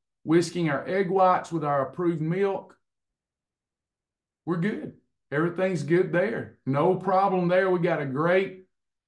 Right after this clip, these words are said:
if it's over two hundred calories, I, I don't know. I'm guessing it's under two hundred calories per serving. You got a snack episode. If over two hundred, a meal episode. Good job.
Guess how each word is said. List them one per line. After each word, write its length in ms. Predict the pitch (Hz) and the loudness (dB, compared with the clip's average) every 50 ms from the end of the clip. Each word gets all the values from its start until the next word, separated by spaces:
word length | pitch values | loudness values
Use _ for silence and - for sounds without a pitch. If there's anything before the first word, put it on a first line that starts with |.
| _ - | _ -6
if 180 | 143 131 127 | -6 -6 -4
it's 200 | 131 - - - - | -6 -10 -10 -12 -6
over 360 | - 170 175 190 190 202 202 160 | 0 2 2 2 2 2 0 0
two 280 | - 208 202 190 196 | 0 0 0 0 0
hundred 300 | 202 196 196 190 175 175 | -2 -2 -4 -4 -6 -4
calories, 500 | 190 196 185 190 190 190 185 185 160 147 | 0 2 4 4 4 4 2 2 0 0
I, 220 | 160 156 151 143 - | -2 -2 -2 -2 -4
I 140 | 147 156 147 | -6 -6 -4
don't 300 | 156 165 170 - - 156 | -2 -4 -4 -4 -4 -4
know. 420 | 151 160 165 170 175 175 170 - | -2 0 0 0 2 0 0 0
I'm 200 | - 139 139 135 | -2 -4 -4 -4
guessing 440 | 127 160 170 175 170 - 175 165 151 | -2 -2 -2 -4 -4 -6 -6 -6 -6
it's 240 | 143 - - - - - | -6 -8 -10 -14 -16 -8
under 360 | - 151 151 165 175 170 175 170 | -2 0 2 2 4 4 2 2
two 240 | 170 185 175 165 | 2 0 0 2
hundred 280 | 170 180 175 170 165 165 | 2 0 0 -2 -4 -2
calories 500 | 180 175 165 170 175 175 175 170 170 156 | 0 2 2 2 2 2 0 0 -2 -4
per 220 | - - 170 170 | -4 -4 -4 -4
serving. 580 | 165 - - 165 165 180 175 165 175 170 165 165 _ _ _ _ _ _ _ _ - | -4 -4 -4 -2 -2 -2 -2 -2 -4 -6 -6 -10 _ _ _ _ _ _ _ _ -4
You 80 | 127 | 0
got 180 | 147 156 143 123 | 2 2 2 0
a 40 | 117 | -2
snack 460 | - - 151 151 156 165 170 165 170 | -6 -6 -4 -2 -2 -2 -2 -2 0
episode. 720 | 175 175 175 175 165 - - 175 170 175 175 170 165 165 - - _ _ _ _ _ _ | -2 -2 -2 -2 -6 -4 -2 0 0 2 2 2 0 -2 -6 -14 _ _ _ _ _ _
If 220 | - 139 131 - - - | -4 -4 -4 -4 -4 -2
over 380 | - 165 180 180 165 170 160 | 0 2 2 2 2 0 -2
two 260 | 165 - 175 160 160 | 0 0 -2 0 0
hundred, 440 | 147 165 160 160 160 156 151 143 - - | 0 -2 -2 -2 -2 -4 -4 -6 -6 -8
a 60 | 127 | -6
meal 380 | 127 135 139 143 135 123 117 110 | -4 -4 -4 -4 -4 -2 -2 -4
episode. 560 | 110 110 - 104 - - - - - - - _ _ _ _ _ _ _ _ _ _ _ _ _ _ _ _ _ _ _ _ _ _ _ _ _ _ _ _ _ _ _ _ _ _ _ _ _ _ _ _ _ _ _ _ _ _ _ _ _ _ _ _ _ _ _ _ _ _ _ _ | -6 -8 -10 -18 -16 -14 -14 -12 -12 -14 -16 _ _ _ _ _ _ _ _ _ _ _ _ _ _ _ _ _ _ _ _ _ _ _ _ _ _ _ _ _ _ _ _ _ _ _ _ _ _ _ _ _ _ _ _ _ _ _ _ _ _ _ _ _ _ _ _ _ _ _ _
Good 160 | - 143 135 113 | -6 -6 -6 -4
job. 460 | 117 143 139 139 135 120 110 - - | -4 -2 0 0 0 -2 -4 -8 -12